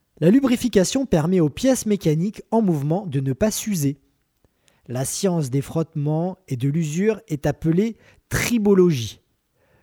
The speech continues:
L'huile peut quand même disparaître dans un mouvement. Elle s'évapore ou glisse ailleurs dans la montre. Et dans ce cas, la montre continue de très bien fonctionner, la plupart du temps.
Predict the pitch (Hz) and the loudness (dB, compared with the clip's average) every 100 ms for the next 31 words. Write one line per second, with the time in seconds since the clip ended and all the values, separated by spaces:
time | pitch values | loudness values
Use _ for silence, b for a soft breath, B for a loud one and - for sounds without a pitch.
0 | _ 120 139 175 254 240 156 143 160 165 | _ -6 -2 0 0 2 -2 0 2 0
1 | 139 135 147 120 135 - 110 107 110 104 | -2 -4 -2 -2 -6 -8 -8 -8 -8 -8
2 | 98 92 120 107 139 123 117 147 156 202 | -12 -12 -12 -6 -4 -4 -2 0 2 0
3 | - b b b b 147 131 151 185 - | -4 b b b b -2 0 -2 -2 -4
4 | 175 165 165 165 147 139 120 127 208 101 | 2 4 4 2 -2 -2 -4 -6 -8 -14
5 | - _ _ - 151 226 220 190 143 147 | -20 _ _ -6 -2 -2 0 -2 -2 -6
6 | 269 b b b 131 151 202 - 190 185 | -8 b b b -2 0 0 -2 -4 -2
7 | 180 208 170 - 180 180 170 160 160 131 | -2 0 0 0 0 0 -2 -4 -2 -2
8 | 98 104 165 160 117 98 - | -4 -6 -4 -2 -4 -6 -14